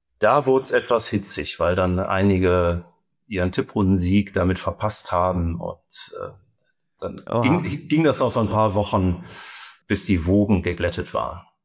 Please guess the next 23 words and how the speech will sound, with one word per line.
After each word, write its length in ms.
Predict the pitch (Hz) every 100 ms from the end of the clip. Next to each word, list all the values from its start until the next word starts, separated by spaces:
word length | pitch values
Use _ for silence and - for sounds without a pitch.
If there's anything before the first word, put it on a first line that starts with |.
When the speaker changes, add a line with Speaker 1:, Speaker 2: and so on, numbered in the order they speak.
| _
Speaker 1:
Aber 380 | 98 90 76 - _ _
Speaker 2:
Jetzt 200 | 160 143
steigen 240 | 185 196
wir 80 | 185
schon 220 | 156 170
sehr 180 | 147 185
tief 220 | - 180
Speaker 1:
Ja. 60 | 170
Speaker 2:
ins 200 | 165 147
Produkt 420 | - 127 165 -
ein. 440 | 104 107 127 285 - - _ -
Ähm, 320 | 120 131 135
aber 500 | 117 139 139 143 143
ich 100 | 143
hab 160 | 165 190
ja 60 |
das 180 | 151 139
Grinsen 300 | 165 180 226
nicht 120 | 165
aus 100 | 143
dem 100 | 156
Gesicht 240 | 131 156 -
gekriegt. 400 | 147 165 160